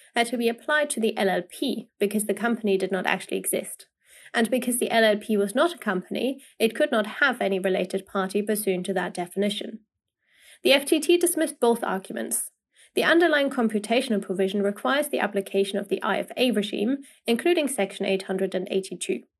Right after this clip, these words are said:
And in applying the regime and that section, the statutory fiction requires the notional company to be assumed to be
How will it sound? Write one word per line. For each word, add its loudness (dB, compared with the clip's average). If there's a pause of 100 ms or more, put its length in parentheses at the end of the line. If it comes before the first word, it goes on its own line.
(580)
And 2
in 6
applying 0
the 0
regime 2
and 0
that -4
section, -4 (320)
the 4
statutory 0
fiction -2
requires 0
the -2
notional 2
company 0
to -4
be 0
assumed 2
to 2
be 2